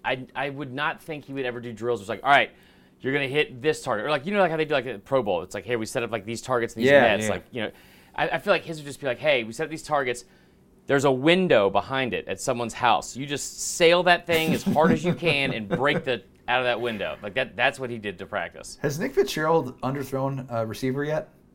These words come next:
Speaker 1: Never.
Speaker 2: In his
Speaker 1: Not,
Speaker 2: life?
Speaker 1: not once in his entire life.
Speaker 2: John Rice Plumlee
Speaker 1: No.
Speaker 2: has not overthrown.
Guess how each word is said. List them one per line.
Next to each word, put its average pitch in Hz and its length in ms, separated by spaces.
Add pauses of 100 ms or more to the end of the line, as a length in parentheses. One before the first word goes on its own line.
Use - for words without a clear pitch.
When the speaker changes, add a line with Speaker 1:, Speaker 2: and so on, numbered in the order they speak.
(680)
Speaker 1:
Never. 85 460 (140)
Speaker 2:
In 123 100
his 123 80
Speaker 1:
Not, 120 80
Speaker 2:
life? 120 140
Speaker 1:
not 98 260
once 95 340
in 104 60
his 90 100
entire 92 320
life. 76 200 (260)
Speaker 2:
John 127 220
Rice 123 160
Plumlee 120 320
Speaker 1:
No. 104 60
Speaker 2:
has 110 140
not 110 440
overthrown. 120 800